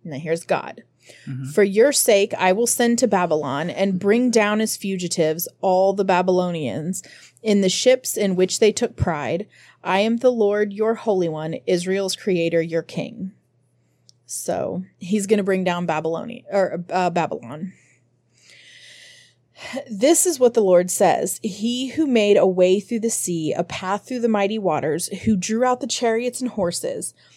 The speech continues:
Speaker 1: the army and reinforcements together, and they lay there, never to rise again. Extinguished, snuffed out like a wick."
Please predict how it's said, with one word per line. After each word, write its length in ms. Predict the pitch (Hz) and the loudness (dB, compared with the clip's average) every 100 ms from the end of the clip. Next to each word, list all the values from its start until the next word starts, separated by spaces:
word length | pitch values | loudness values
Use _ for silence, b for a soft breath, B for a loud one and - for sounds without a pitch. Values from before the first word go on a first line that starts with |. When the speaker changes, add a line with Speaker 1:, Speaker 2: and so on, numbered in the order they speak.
| b | b
Speaker 1:
the 140 | 202 202 | 0 2
army 420 | 202 208 240 240 | 2 2 2 2
and 120 | 190 | -2
reinforcements 680 | 190 202 202 220 214 233 226 | -2 -4 -2 -2 0 0 0
together, 540 | 214 185 170 117 123 - b b b _ | 0 2 2 2 -2 -6 b b b _
and 160 | 214 214 | 0 2
they 140 | 202 | 2
lay 260 | 196 233 262 | 4 2 2
there, 400 | 180 147 156 180 _ _ _ _ _ - | 2 2 0 -4 _ _ _ _ _ -2
never 380 | 208 196 196 220 | 2 4 4 2
to 160 | 214 | 2
rise 320 | 185 180 180 | 2 4 2
again. 480 | 180 170 156 160 196 - _ _ _ _ _ b b b | 2 0 0 -4 -8 -12 _ _ _ _ _ b b b
Extinguished, 800 | 202 185 - 240 233 262 262 - | -6 -2 0 0 0 -2 -2 -2
snuffed 360 | 220 196 202 220 | 0 0 2 2
out 200 | 190 - | 2 2
like 180 | 190 | 0
a 60 | 185 | 0
wick." 500 | 160 - - - - | 0 -2 -6 -18 -20